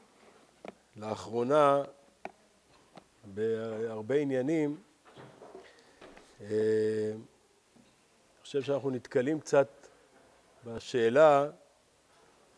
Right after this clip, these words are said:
אה, של איך נכון, אה, להתנהל,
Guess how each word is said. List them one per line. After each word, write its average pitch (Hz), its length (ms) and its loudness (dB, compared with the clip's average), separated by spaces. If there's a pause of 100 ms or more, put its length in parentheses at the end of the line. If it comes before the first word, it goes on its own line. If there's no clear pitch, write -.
(360)
אה, 107 840 0
של 120 260 -2
איך - 580 2 (1600)
נכון, 147 600 0
אה, 143 40 2 (2750)
להתנהל, 139 840 4